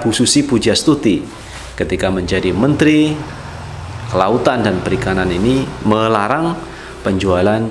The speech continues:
bibit lobster. Jadi memang di sini ada dua perbedaan kebijakan. Kalau Bu Susi melarang, kalau Pak Edi Prabowo membolehkan, yaitu menjual bibit lobster ke luar negeri.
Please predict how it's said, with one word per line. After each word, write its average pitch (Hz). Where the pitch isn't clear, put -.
bibit 92
lobster. 80
Jadi 123
memang 117
di -
sini 123
ada 107
dua 107
perbedaan 104
kebijakan. 101
Kalau 104
Bu 101
Susi 151
melarang, 113
kalau 104
Pak -
Edi 101
Prabowo 98
membolehkan, 117
yaitu 95
menjual 117
bibit 101
lobster 104
ke 92
luar 87
negeri. -